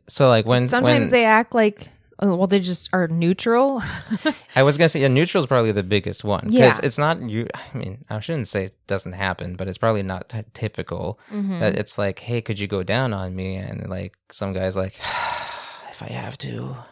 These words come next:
Speaker 1: I guess." <laughs>
Speaker 2: I mean, from what I hear, it is, though. Some guys are
Speaker 1: Really?
Speaker 2: like that,
Speaker 1: Oh, that
Speaker 2: yeah.
Speaker 1: sucks.
Speaker 2: Mm-hmm.
Speaker 1: That's
Speaker 2: They
Speaker 1: terrible.
Speaker 2: don't like doing it. I don't know if it's just too much effort.
Speaker 1: I know that
Speaker 2: Or
Speaker 1: there's a lot of, like, attitude of it being kinda like a,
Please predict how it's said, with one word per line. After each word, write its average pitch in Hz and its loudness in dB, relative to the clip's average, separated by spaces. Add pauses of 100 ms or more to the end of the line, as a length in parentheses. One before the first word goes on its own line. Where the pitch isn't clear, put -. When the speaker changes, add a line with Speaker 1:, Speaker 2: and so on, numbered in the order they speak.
(160)
Speaker 1:
I - -10
guess." - -8
<laughs> 202 0
Speaker 2:
I 220 -4
mean, 233 -2
from 214 -2
what 262 0
I 320 0
hear, 190 0
it 139 -6
is, 208 0
though. 165 -2
Some 208 -6
guys 214 -6
are - -4
Speaker 1:
Really? 147 6
Speaker 2:
like 196 -2
that, - -6
Speaker 1:
Oh, 117 2
that 110 0
Speaker 2:
yeah. 208 0
Speaker 1:
sucks. 208 -12 (260)
Speaker 2:
Mm-hmm. 190 -8
Speaker 1:
That's 139 -6
Speaker 2:
They 202 -4
Speaker 1:
terrible. 202 0
Speaker 2:
don't 214 0
like 208 0
doing 208 -2
it. 156 -10 (800)
I 175 -6
don't 202 2
know 208 2
if 202 -2
it's 185 -4
just - -4
too 202 -4
much 190 -2
effort. 269 -4 (720)
Speaker 1:
I 151 4
know 185 4
that 247 4
Speaker 2:
Or - 2
Speaker 1:
there's 175 4
a 143 4
lot 113 0
of, 117 -4
like, 101 -6
attitude 107 -4
of 101 -2
it 104 -6
being 98 -4
kinda 95 -6
like 95 -8
a, 101 -6